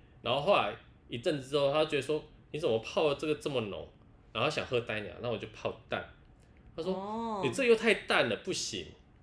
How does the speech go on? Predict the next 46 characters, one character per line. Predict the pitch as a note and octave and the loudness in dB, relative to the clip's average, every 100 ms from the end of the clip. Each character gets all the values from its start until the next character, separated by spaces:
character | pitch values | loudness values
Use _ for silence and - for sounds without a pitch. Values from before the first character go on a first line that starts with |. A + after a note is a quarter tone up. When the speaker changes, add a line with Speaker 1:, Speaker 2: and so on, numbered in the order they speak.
| - - - | -20 -20 0
Speaker 2:
对， | D#4+ D4 | 0 2
对， | C#4+ | 4
对， | C4+ | 6
对， | C4 - | 6 6
艺 | D#4 | 2
术 | C#4+ | 0
家 | B3+ A#3 | 0 2
都 | A3+ | 2
会 | G#3 | 0
这 | |
样。 | G3 D#3+ | -4 2
Speaker 1:
对， | F#3 C3 | 6 6
然 | B2+ | 6
后 | F#3+ | 6
Speaker 2:
完 | A3+ | 6
全 | B3 F3+ | 4 2
认-， | G#3+ | 6
Speaker 1:
后-， | B3 | 6
后 | G3 A#3+ | 8 10
来， | E3 B3 | 10 8
Speaker 2:
认 | F3+ | 6
同。 | F#3+ - | -2 -4
Speaker 1:
后 | - A3+ | 6 10
来 | D#3+ C#3 | 10 8
就 | G3+ | 4
是 | G#3 G3 D#3+ - - - - - - | 4 4 4 -2 -18 -20 -20 -20 2
他 | G3 | 2
说 | G3 F3+ | 4 4
，“啊， | |
不 | F3+ | 6
然 | F3+ | 6
你 | A#2 | 6
去 | C#3+ | -2
称 | D#3+ F#3 C#3 | 0 2 2
重， | - B2+ | 2 2
你 | G2+ | 0
就 | G#2+ | -4
是 | G2 | -4
把 | G#2+ G2 | -2 -2
那 | A#2+ | 0
个 | A#2 | -2
茶 | - - G2 G#2+ | -4 -6 -2 -2
叶 | A#2+ A2 - | -2 -4 -6
就 | A2+ | -8
是 | A#2 | -8
称， | A#2 C#3 A2 | -6 -4 -4